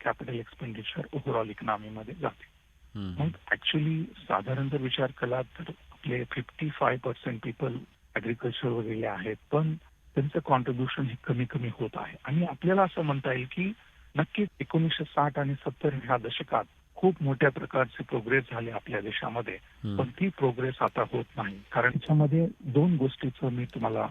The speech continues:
Speaker 1: सांगू इच्छितो.
Speaker 2: हम्म.
Speaker 1: एक गोष्ट म्हणजे आपली जे कॅपिटल एक्सपेंडिचर म्हणजे आपल्याला जे भांडवल
Speaker 2: भांडवली
Speaker 1: गुंतवणूक
Speaker 2: खर्च,
Speaker 1: खर्च,
Speaker 2: बरोबर. हम्म.
Speaker 1: जर भांडवल गुंतवणूक खर्च आपला फक्त गव्हर्नमेंट एक टक्का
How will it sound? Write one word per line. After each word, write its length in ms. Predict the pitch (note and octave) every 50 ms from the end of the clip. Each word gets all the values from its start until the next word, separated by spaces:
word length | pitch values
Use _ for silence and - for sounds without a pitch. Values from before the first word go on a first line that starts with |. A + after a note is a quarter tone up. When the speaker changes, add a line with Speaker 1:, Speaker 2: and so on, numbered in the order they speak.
| -
Speaker 1:
सांगू 300 | - - - G#2 G#2 G#2
इच्छितो. 460 | G#2 G#2+ - - - C#3 - - G2+ F2+
Speaker 2:
हम्म. 280 | - - - A#2+ A2 F#2+ F#2
Speaker 1:
एक 120 | C3 B2
गोष्ट 360 | A#2+ A#2 C#3 C3+ - - -
म्हणजे 420 | C3+ C3 C3 B2+ B2+ - - A2 B2+ - - - _ -
आपली 320 | - - - - C#3 D3 C#3+
जे 260 | B2+ C#3+ D3 D3 D3+ - - _ -
कॅपिटल 460 | - G#2 - - C#3+ G#2+ C#3+ C3 B2
एक्सपेंडिचर 640 | A#2+ - - - - B2 A2+ A2 A2 - - A#2 G2+
म्हणजे 400 | G2+ G#2 G#2+ G2+ - A#2 A2+ A#2 -
आपल्याला 400 | - B2 - - A2 A2 A2+ A2+
जे 220 | A2 A2 A#2 A#2 B2 - - A2
भांडवल 420 | G#2+ F#2+ G#2 A2+ A2 A#2 B2+ A#2+
Speaker 2:
भांडवली 320 | G#2+ G2 G#2 G#2 G#2+ A2+ A2+
Speaker 1:
गुंतवणूक 180 | A2+ A2 -
Speaker 2:
खर्च, 240 | A2+ G2+ G2 B2 A2+
Speaker 1:
खर्च, 320 | G#2 F2+ E2+ F2 F#2 F2+
Speaker 2:
बरोबर. 280 | F#2+ G2+ G2 F#2+ F2+ F2
हम्म. 380 | F#2 - - - - F#2+ F2+ F2+ F#2 - - - - C3
Speaker 1:
जर 140 | B2 B2 A#2+ B2 D#3 - - - _ _ _ - -
भांडवल 400 | A#2 A2 A#2 C3 D#3 F#3 G3 F#3
गुंतवणूक 460 | C#3 C#3+ C#3 C3 - D3 D3 D3+ D3 -
खर्च 320 | - - C#3 - - - C3+
आपला 280 | A2+ - - C3+ B2
फक्त 400 | A#2+ - - C#3 - - - E3 D#3 D#3+ - G#3+ F#3+ C3
गव्हर्नमेंट 480 | A#2+ A#2 A#2+ C3 B2 C3+ C#3 C#3 C#3+ - - - -
एक 160 | D3 C#3 D3 - - - - - -
टक्का 360 | B2+ A#2 - - - C3+ C3